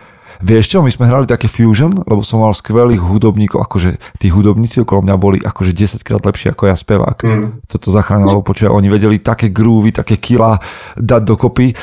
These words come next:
Speaker 1: a, a keď hrali také veci, že rockovo, jazzové, pop, rock, jazz a, a vedeli to tak krásne snúbiť do, do jednej veci. Mali sme svoje vlastné pesničky a tak,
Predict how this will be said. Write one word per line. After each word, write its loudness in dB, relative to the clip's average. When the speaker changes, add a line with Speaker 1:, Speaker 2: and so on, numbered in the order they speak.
Speaker 1:
a, 2
a -4
keď 0
hrali 4
také -2
veci, 0
že 0
rockovo, 2
jazzové, 2
pop, 2
rock, 0
jazz 0
a, -8
a -4
vedeli 2
to -4
tak -2
krásne -2
snúbiť -2
do, 2
do 2
jednej 2
veci. -2
Mali 0
sme -4
svoje 0
vlastné -2
pesničky -4
a -2
tak, -2